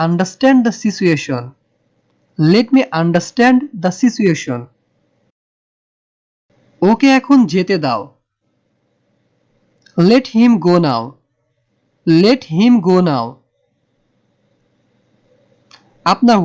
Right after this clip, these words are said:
WhatsApp নাম্বারটা দিন। Let me have your WhatsApp number.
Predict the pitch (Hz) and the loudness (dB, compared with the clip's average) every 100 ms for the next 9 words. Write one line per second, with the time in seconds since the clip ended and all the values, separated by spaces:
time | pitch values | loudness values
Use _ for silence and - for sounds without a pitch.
0 | 165 226 - 294 285 262 254 233 226 175 | 0 -2 -2 -2 0 2 2 0 -2 -6
1 | 143 135 120 139 _ _ _ _ _ _ | -4 -4 -4 -12 _ _ _ _ _ _
2 | _ _ 165 165 214 254 277 220 170 165 | _ _ -2 2 2 2 2 2 0 -2
3 | 214 226 185 202 - 220 196 165 139 120 | -2 0 0 -2 -4 -4 -2 -2 -2 -2